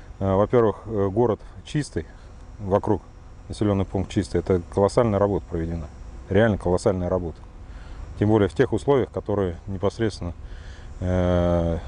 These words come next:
здесь, погодные условия, температура. Во-первых, профессионализм тех людей, которые служили здесь,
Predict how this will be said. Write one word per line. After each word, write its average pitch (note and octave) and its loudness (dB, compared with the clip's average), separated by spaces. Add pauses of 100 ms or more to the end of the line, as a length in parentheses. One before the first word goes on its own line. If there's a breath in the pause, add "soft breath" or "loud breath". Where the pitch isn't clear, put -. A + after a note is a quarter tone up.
здесь, F2+ 4
погодные F2+ 2
условия, G2+ 0
температура. F2 -4 (960 loud breath)
Во-первых, G2+ 4 (160)
профессионализм G#2+ 2
тех - 0
людей, G#2 2
которые G2+ 0
служили B2+ 0
здесь, D#2+ -8